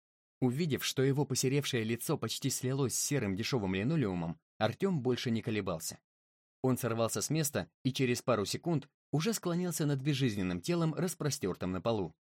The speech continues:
потряс его за плечо. «Ник, это, это я! Т-, ты как? Встать можешь?» Черниченко глухо застонал, но глаз не открыл. «Т-, да что ж это такое? Макс! Элла!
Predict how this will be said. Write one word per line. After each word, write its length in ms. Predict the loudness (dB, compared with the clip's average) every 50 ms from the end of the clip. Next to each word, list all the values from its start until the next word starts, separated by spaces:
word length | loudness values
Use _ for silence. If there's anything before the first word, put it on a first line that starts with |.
| _ _
потряс 460 | 0 0 0 2 2 0 0 0 0 -2
его 200 | -2 -2 -4 -4
за 100 | -6 -6
плечо. 380 | -6 -6 -6 -6 -6 -8 -8 -12 _ _ _ _ _ _ _ _ _ _ -4
«Ник, 260 | 2 4 4 4 4
это, 180 | 2 -2 -2 -2
это 160 | 2 4 6
я! 300 | 8 8 6 4 2 -2 -8 _ _
Т-, 140 | -10 -10 -10 -4 -2
ты 100 | 0 2
как? 280 | 4 4 2 2 -2 _ _ _ _ _ _ -12
Встать 380 | -10 -8 -2 0 0 0 2
можешь?» 540 | 0 0 2 2 2 2 2 2 -2 -4 -8 _ _ _ _ _ _ _ _ _ _ _ _ _
Черниченко 600 | -6 -4 -2 -2 -2 -2 -4 -4 -4 -4 -4 -4 -4
глухо 320 | -2 0 -2 -2 -2 -4
застонал, 540 | -4 -4 -4 -4 -4 -2 -2 -2 -2 -4 -4 -2
но 180 | 0 0 0
глаз 300 | 0 0 0 0 0 0
не 60 | -2 -4
открыл. 440 | -4 -6 -6 -6 -6 -6 -6 -10 _ _ _ _ _ -8
«Т-, 80 | -8
да 280 | -6 -6 -4 -2 -2 -2
что 240 | -4 -2 -2 -2 -2
ж 60 | -2
это 120 | -6 -16 -4
такое? 480 | -2 -2 0 2 4 2 2 2 0 -6 -14 _ _ _
Макс! 580 | -2 0 0 2 4 6 6 6 6 4 -2 -8 _ _ _ _ _ 4
Элла! 420 | 8 8 10 10 10 8 6 2